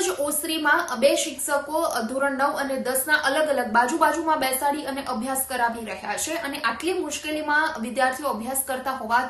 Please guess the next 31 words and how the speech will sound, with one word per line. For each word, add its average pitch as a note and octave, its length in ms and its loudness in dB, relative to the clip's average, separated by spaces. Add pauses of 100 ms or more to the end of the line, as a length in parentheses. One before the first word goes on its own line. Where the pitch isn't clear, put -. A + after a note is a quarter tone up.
છતાં C4 260 -2
ધોરણ B3 300 -6
દસનું C4 480 -4
સત્યાસી D#4 600 -4
ટકા B3+ 240 -4
પરિણામ A3+ 500 -2
આવ્યું. F#3+ 260 -4 (440)
એટલે D4 160 2
હવે D4+ 200 4
વાલીઓ C#4+ 380 4
અને E4 120 -2
વિદ્યાર્થીઓ A#3 520 -2
છેલ્લા C#4+ 280 -6
ઘણા C#4 360 -4
સમયથી B3 440 -6
રજૂઆત C4+ 520 0
કરી C#4 180 -6
રહ્યા A3+ 340 -4
છે C#4+ 140 -6
કે D4+ 120 -8
તાત્કાલિક C4 500 -2
ધોરણે B3+ 260 -6
હાઈસ્કૂલનું C#4 680 -6
બાંધકામનું C4+ 680 0
કામ C#4+ 280 2
શરૂ C#4 300 0
કરવામાં A3 680 0
આવે A3 220 -2
અને B3+ 240 -8
આ A#3+ 180 -2
વિદ્યાર્થીઓને, A3+ 840 -2